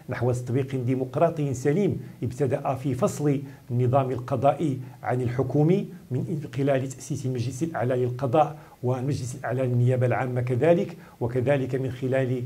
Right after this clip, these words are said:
مزيد من الاختصاص للمحاكم في قضايا المنازعات. وبالتالي هذا التطور الإيجابي أصبحت بصماته تظهر واضحة في مثل هكذا قرار يتجه إلى الإفراج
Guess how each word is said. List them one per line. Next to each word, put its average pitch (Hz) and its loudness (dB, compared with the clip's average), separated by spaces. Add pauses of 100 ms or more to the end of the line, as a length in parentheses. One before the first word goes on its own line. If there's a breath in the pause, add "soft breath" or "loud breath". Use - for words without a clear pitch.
(340 loud breath)
مزيد 147 2
من 143 2
الاختصاص 143 2 (220 loud breath)
للمحاكم 135 0
في 123 -4
قضايا 127 0 (200 loud breath)
المنازعات. 123 4 (260 loud breath)
وبالتالي 139 2
هذا 123 2
التطور 170 2 (180 loud breath)
الإيجابي 139 0 (200 loud breath)
أصبحت 131 -4
بصماته 135 0
تظهر 127 2
واضحة 135 2 (300 loud breath)
في 139 -2
مثل 127 -4
هكذا 127 2
قرار 127 4 (200 loud breath)
يتجه 143 0
إلى 151 0
الإفراج 131 0